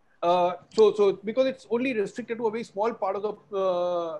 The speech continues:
you know, uh, your investment plan, that's why I'm saying it's not going to make you the best investor. Having said that,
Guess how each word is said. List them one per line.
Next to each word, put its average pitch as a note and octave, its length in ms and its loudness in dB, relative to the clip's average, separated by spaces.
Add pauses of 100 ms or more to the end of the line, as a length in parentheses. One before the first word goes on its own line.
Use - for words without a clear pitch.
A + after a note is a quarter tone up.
you G3 80 -6
know, F#3 280 0
uh, E3 180 0
your F3+ 280 2
investment F#3+ 560 -6
plan, F3+ 380 0 (380)
that's G#3 180 2
why A#3 80 0
I'm A#3 100 0
saying A#3 300 -4
it's G3 180 -14
not G#3 140 0
going A3+ 180 -4
to A#3+ 60 -4
make G3 260 -2
you A3 60 -12
the A3+ 80 4
best F#3 320 -6
investor. E3+ 580 -4
Having D4+ 280 -4
said A3 260 -2
that, E3+ 220 -2